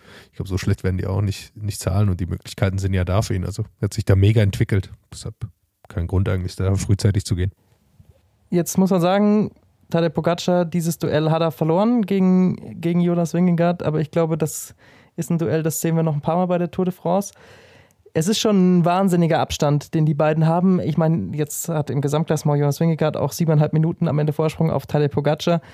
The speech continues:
Speaker 2: Da muss ich jetzt sagen, das wird, glaube ich, bei der nächsten Tour de France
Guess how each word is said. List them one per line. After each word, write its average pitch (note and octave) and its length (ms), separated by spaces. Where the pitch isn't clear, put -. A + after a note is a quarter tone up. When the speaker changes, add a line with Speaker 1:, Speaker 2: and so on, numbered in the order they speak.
Speaker 2:
Da - 80
muss D3 180
ich D3 60
jetzt D3+ 160
sagen, D#3 460
das D3+ 160
wird, E3 200
glaube D#3 200
ich, - 80
bei D#3+ 80
der D3+ 100
nächsten D#3 240
Tour D#3+ 120
de D#3 80
France - 500